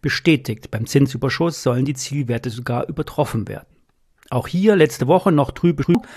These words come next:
und jetzt bekommt die Aktie einen Schub. Bei dreiundzwanzig, äh, dreiunddreißig Euro fünf, fünfunddreißig war seit September so irgendwie der Deckel drauf. Und wird der nun angehoben,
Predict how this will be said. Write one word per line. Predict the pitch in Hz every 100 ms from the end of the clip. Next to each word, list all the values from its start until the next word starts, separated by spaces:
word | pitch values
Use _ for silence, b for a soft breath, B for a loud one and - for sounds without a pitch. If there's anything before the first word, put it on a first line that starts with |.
| B B -
und | 120
jetzt | 127 196 - -
bekommt | 135 - 131 131
die | 139
Aktie | 135 - 147 -
einen | 113 113 117 127
Schub. | - - 156 110 - _ _ _
Bei | 107
dreiundzwanzig, | 113 127 175 180 - 147 151 156
äh, | 123
dreiunddreißig | - 123 156 143 127 135 135
Euro | - 117
fünf, | 113 - 160 - - _ _
fünfunddreißig | 160 165 113 104 110 160 196 214 190 - B B B B
war | 127 143
seit | 139 131
September | - 117 - 170 180 160
so | 135 -
irgendwie | 170 175 143 139
der | 143
Deckel | 127 170 117 107
drauf. | - - - - -
Und | 123
wird | 180 180
der |
nun | 151 131
angehoben, | 131 240 247 190 113 123 104 101